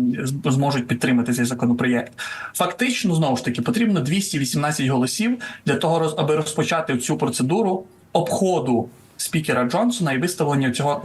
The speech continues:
цього проєкту на голосування. Е, хоча, знову ж таки, ми с-, говоримо зараз і обговорюємо позицію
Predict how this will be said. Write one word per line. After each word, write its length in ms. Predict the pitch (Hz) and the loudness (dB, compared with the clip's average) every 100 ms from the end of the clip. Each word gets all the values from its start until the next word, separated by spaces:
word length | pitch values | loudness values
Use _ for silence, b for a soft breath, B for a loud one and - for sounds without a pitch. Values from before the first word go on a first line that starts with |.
| - | -2
цього 260 | 135 139 - - | 0 0 -6 -2
проєкту 400 | 139 156 - 143 | 0 0 0 0
на 80 | |
голосування. 720 | 135 143 139 143 127 156 - - - B B B B | 2 0 -2 0 0 -2 -2 -6 -8 B B B B
Е, 240 | 143 139 135 | 0 0 0
хоча, 280 | 156 240 | 0 0
знову 240 | 220 247 233 | 2 2 0
ж 100 | - | 0
таки, 300 | 180 170 147 - - - _ _ _ _ - | -2 0 -2 -4 -14 -20 _ _ _ _ -4
ми 220 | 185 170 196 190 156 - - - _ - | 2 2 2 -2 -4 -6 -14 -20 _ -10
с-, 160 | - - | -10 -2
говоримо 540 | 131 151 196 196 160 | 0 2 2 2 0
зараз 260 | 156 151 156 | 0 -2 -2
і 40 | |
обговорюємо 380 | 139 156 156 139 | 0 0 0 0
позицію 680 | 135 160 165 156 135 127 | 0 -2 0 0 0 0